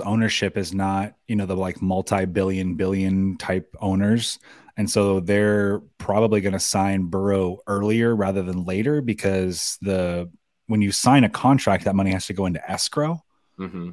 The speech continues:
Speaker 1: And so there's all these weird escrow rules. And so with, like, their big time extensions coming up with Burrow, Chase, a couple of those guys on that defense, it's just,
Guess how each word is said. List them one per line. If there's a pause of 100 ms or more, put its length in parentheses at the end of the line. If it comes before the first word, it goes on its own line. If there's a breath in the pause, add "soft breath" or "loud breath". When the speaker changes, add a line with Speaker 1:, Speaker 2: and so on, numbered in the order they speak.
(360)
Speaker 1:
And
so
there's
all
these
weird
escrow
rules.
And
so
with,
like,
their
big
time
extensions
coming
up
with
Burrow,
Chase,
a
couple
of
those
guys
on
that
defense,
it's
just,